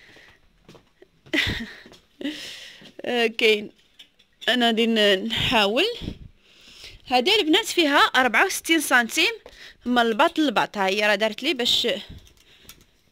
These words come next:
نتوما البنات، هذا اللون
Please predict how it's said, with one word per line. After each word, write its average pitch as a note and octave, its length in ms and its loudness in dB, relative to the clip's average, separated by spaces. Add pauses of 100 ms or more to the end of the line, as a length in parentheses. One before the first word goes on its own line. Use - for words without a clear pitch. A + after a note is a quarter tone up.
(120)
نتوما - 200 -18
البنات، - 360 -12 (1300)
هذا C#4 380 4 (240)
اللون E4 380 2